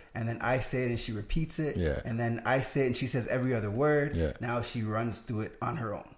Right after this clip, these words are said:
Speaker 1: So I think that's a good thing. And one of the things that, that I say is, like, "I am smart." So that's one thing that she says.
Speaker 2: Yeah.
Speaker 1: So one of her cousins were over the other day, and, um, and, and, uh, what happened? I don't remember what they were, I don't even know what they were talking about. But she's like,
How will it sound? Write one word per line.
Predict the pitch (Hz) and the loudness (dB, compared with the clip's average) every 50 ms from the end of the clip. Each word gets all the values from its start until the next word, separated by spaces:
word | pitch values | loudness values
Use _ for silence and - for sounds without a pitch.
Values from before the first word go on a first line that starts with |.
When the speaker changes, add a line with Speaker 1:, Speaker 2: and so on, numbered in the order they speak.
| - - - - - - _ - | -20 -20 -20 -20 -20 -20 _ -10
Speaker 1:
So | - - 117 107 | -6 -4 -2 -2
I | 113 | -2
think | 107 143 135 117 | 0 -2 0 2
that's | 127 127 127 - | 2 2 2 0
a | 120 | -4
good | 107 113 95 | -4 -4 -4
thing. | 131 123 107 | -4 -4 -2
And | 107 110 110 113 | -2 -2 -2 0
one | 120 131 | 0 0
of | 143 139 | 2 2
the | 131 113 | 0 2
things | 127 127 127 123 107 | 2 2 2 2 2
that, | 120 110 - - - - | 2 0 0 -2 -4 -6
that | 95 | -4
I | 101 98 | -4 -4
say | - - 156 147 135 117 | -2 -2 0 0 0 0
is, | 110 101 | 0 0
like, | 104 104 101 - | -2 -2 -2 0
"I | 107 117 | 0 2
am | 117 113 113 110 | 2 0 0 -2
smart." | 107 - - 123 110 98 - - | -2 -2 -2 0 0 -2 -2 -4
So | - - | -4 -2
that's | 107 - - | 0 0 0
one | 110 113 107 | 0 0 0
thing | - 104 | 0 -2
that | 104 113 | 0 0
she | - 107 | -2 -2
says. | - - 127 110 92 - - 107 | -2 -2 -2 -2 -4 -4 -4 -2
Speaker 2:
Yeah. | 87 80 71 - - - | -2 -2 -2 -4 -6 -8
Speaker 1:
So | - - 127 117 117 117 117 - - - - - - - 135 | -4 -2 0 2 2 0 0 -2 -6 -10 -14 -12 -12 -10 -4
one | - 143 156 | -2 0 2
of | 139 | 2
her | 120 107 | 2 2
cousins | - 156 165 151 135 117 | 2 2 2 2 2 0
were | 107 110 | 0 0
over | 107 101 104 | 0 0 0
the | 101 101 | 0 0
other | 98 98 98 | 0 -2 -2
day, | 95 92 90 101 127 147 - - - - - - - | -2 -2 -2 -2 -2 -4 -8 -12 -16 -16 -14 -8 -6
and, | 104 110 110 110 107 90 | -4 -2 -2 -2 -2 -2
um, | 110 101 101 98 95 92 95 92 87 80 - - - - - - - - - _ _ - - - _ _ _ - - - _ - - | -2 0 0 0 -2 -2 -4 -6 -6 -8 -10 -14 -18 -20 -20 -20 -20 -20 -20 _ _ -20 -20 -20 _ _ _ -20 -20 -20 _ -8 -6
and, | 120 117 110 107 110 107 107 - - - - - - - _ _ - _ - | -4 -4 -4 -4 -4 -4 -4 -6 -8 -10 -16 -20 -20 -20 _ _ -14 _ -6
and, | 113 113 107 104 104 | -6 -4 -4 -4 -4
uh, | 104 104 98 98 104 | -2 -2 -2 0 0
what | 110 113 | 0 -2
happened? | 107 95 - 98 120 | -2 -4 -4 -4 -2
I | 165 | 0
don't | 202 180 | 0 0
remember | 135 113 110 110 107 | 0 0 -2 -2 -2
what | 110 | -2
they | 98 104 | -2 -4
were, | 101 101 | -2 2
I | - 147 | 4 4
don't | 175 180 | 6 6
even | 147 135 | 4 4
know | 131 123 | 4 4
what | 120 117 98 | 2 2 2
they | 110 | 2
were | 107 | 2
talking | 107 107 107 101 - 101 | 2 2 0 0 -2 -4
about. | 92 90 78 73 82 | -4 -4 -4 -2 -4
But | 107 104 | -4 -4
she's | - 127 110 | -4 -4 -2
like, | 120 117 117 107 - | -2 -2 -2 -2 -6